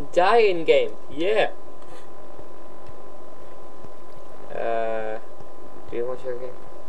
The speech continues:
Hey, look, that mountain looks absolutely not familiar at all.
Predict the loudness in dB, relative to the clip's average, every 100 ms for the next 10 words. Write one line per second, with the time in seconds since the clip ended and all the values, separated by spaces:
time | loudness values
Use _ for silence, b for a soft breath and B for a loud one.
0 | 0 0 0 -2 -2 2 2 4 2 2
1 | 2 2 2 0 0 0 0 0 0 0
2 | 0 0 0 0 0 0 0 -2 -2 0
3 | 0 0 0 0 0 0 0 0